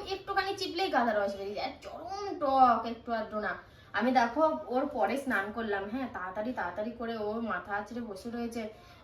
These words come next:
দিয়ে ওকে ভাত দেবো বলে আমি কোনো রকম একটু চিরুনি এদিক ওদিক ঠেকিয়ে, সিঁদুরটা ঠেকিয়ে, আমি ওর চুলের গিট পরে ছাড়াবো, আগে ওকে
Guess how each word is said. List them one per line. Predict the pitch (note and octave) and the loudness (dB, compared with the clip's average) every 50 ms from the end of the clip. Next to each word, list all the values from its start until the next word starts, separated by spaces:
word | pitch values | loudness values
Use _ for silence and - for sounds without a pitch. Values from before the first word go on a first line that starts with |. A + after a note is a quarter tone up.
| - | -12
দিয়ে | G#3+ G3 G3 G#3+ G#3+ A3 A3+ A3+ G#3+ G3+ | -10 -6 -4 -4 -2 0 0 2 4 2
ওকে | F#3+ F#3+ F#3+ - - A#3 | 2 2 0 -4 -4 -6
ভাত | G#3+ G#3 G3 F#3+ F#3+ F#3 | -6 -4 -4 -4 -4 -4
দেবো | G#3 A3 A3 A3+ A#3 | -6 -4 -2 -2 0
বলে | B3 B3+ C#4+ D#4+ F#4+ F#4 - - - - - - | 0 2 2 2 2 0 -4 -10 -16 -20 -12 -6
আমি | - A3+ C4 | -4 -4 -2
কোনো | B3+ C4 A#3+ A3+ A3+ | -2 -2 0 0 2
রকম | A3+ A#3 A3+ - D4 D4 C#4 | 2 2 2 2 2 2 2
একটু | B3+ - - D4 D4+ C#4 | 0 0 -2 -4 -4 -4
চিরুনি | - C#4 A#3+ B3 B3 C4 C#4+ | -2 -4 -2 0 0 0 2
এদিক | D4 C#4+ B3 A3+ B3+ C4+ C4 | 2 2 2 0 -2 -4 -4
ওদিক | B3 A#3 A3+ D4+ D4 - - | -4 -4 -4 -4 -6 -4 -2
ঠেকিয়ে, | D4+ C4+ - - D4 E4 D#4 | -2 -2 0 0 -2 -2 -2
সিঁদুরটা | - D4+ A#3+ A#3 A#3 A3+ C4 C4 | -2 -4 -4 -4 -4 -4 -4 -2
ঠেকিয়ে, | C4+ C#4 C4+ C#4 D4 D#4+ | -2 -2 -4 -2 -2 -2
আমি | D#4 C#4 C4 C#4 | 0 0 0 0
ওর | D4+ D4 | -2 -2
চুলের | C#4 C4 A#3+ A#3 A#3 | -2 -4 -4 -4 -6
গিট | A#3 C4 D4 C#4 - | -4 -6 -6 -6 -2
পরে | A3+ G#3+ G#3+ A3 | -2 -2 -2 -2
ছাড়াবো, | - C4 C4+ C#4 D4+ | -2 -2 -2 0 2
আগে | D#4 C4+ B3 - A#3+ A3+ | 0 0 0 -2 -4 -6
ওকে | A3+ A3+ | -6 -8